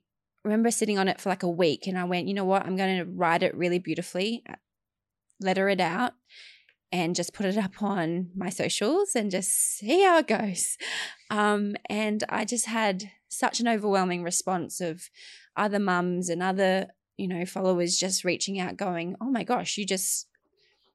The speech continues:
have such a way with words. You really wrote how I feel, um, in my journey." And that to me, I was like, "Is it, this is what it's about, right? This connection, this feeling like we're all in this together." And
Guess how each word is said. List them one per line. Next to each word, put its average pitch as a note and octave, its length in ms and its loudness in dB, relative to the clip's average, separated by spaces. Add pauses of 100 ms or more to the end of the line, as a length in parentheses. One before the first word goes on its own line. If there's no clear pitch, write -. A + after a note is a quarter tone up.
(140)
have G#3+ 200 0
such - 240 -2
a G3+ 40 -4
way F3+ 180 4
with F#3 220 0
words. C#4 400 4
You F3+ 180 -2
really F#3 760 2
wrote F#3 380 0 (140)
how G#3+ 220 0
I A3 160 4
feel, F#3 520 -4 (640)
um, F3+ 500 0
in G3+ 140 -2
my G#3+ 180 0
journey." F3 580 -2
And F3 400 0 (120)
that G3 260 -2
to - 120 -4
me, F#3+ 200 0
I E3+ 120 -2
was D3 260 -6
like, F#3 200 -6
"Is A3+ 180 -6
it, G#3+ 280 -8
this G#3+ 160 -4
is G#3 140 -2
what G3 120 0
it's - 160 -4
about, F#3+ 320 0
right? - 360 0
This F#3 200 -2
connection, F3+ 720 -2
this F3 300 -4
feeling F#3+ 420 -2
like E3+ 300 -8 (420)
we're F#3+ 240 4
all G3+ 160 6
in G3 120 2
this F#3 180 0
together." F3+ 520 0
And E3+ 320 0